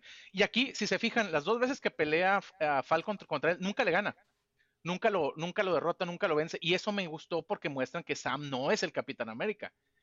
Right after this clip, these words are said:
Y él mismo lo dice, eh, durante la serie, "No soy el Capitán América, no soy Steve", a pesar de que,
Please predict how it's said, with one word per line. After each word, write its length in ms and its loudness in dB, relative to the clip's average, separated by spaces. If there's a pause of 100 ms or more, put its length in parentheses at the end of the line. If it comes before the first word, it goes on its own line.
(180)
Y 140 2
él 80 -2
mismo 200 0
lo 120 0
dice, 340 -2
eh, 680 -10
durante 320 0
la 80 -2
serie, 280 0
"No 160 0
soy 200 -2
el 80 -4
Capitán 320 -6
América, 380 -4
no 160 -8
soy 220 -6
Steve", 360 -8
a 60 -8
pesar 300 -6
de 100 -6
que, 180 -10